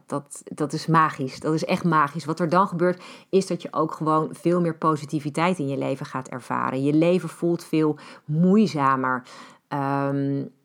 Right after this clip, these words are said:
ehm, moeitelozer, sorry dat ik zeg het helemaal verkeerd. Nee, juist moeitelozer. Meer dat je het gevoel krijgt van, "Hé, de dingen lijken meer in een flow te zitten. Veel meer vanzelf te gaan."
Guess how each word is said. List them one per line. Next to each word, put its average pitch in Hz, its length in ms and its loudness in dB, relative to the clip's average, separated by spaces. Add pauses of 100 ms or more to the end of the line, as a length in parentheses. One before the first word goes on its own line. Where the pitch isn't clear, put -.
(340)
ehm, 143 680 -4
moeitelozer, 175 680 4
sorry 156 400 2
dat 120 180 -4
ik - 80 -18
zeg 117 120 -14
het - 100 -12
helemaal 143 220 -4
verkeerd. 151 260 0
Nee, 151 160 2
juist 160 220 2
moeitelozer. 147 760 2
Meer 170 180 -4
dat 180 180 -6
je 165 60 -6
het 151 100 -8
gevoel 220 400 -4
krijgt 170 300 -4
van, 170 140 -8
"Hé, 202 160 -4
de 156 120 -2
dingen 185 260 -2
lijken 175 260 -2
meer 165 180 0
in 165 60 -2
een 151 100 -4
flow 165 340 2
te 143 100 -4
zitten. 127 300 -6
Veel 156 200 0
meer 151 120 -4
vanzelf 143 460 -2
te - 80 -10
gaan." 120 340 -8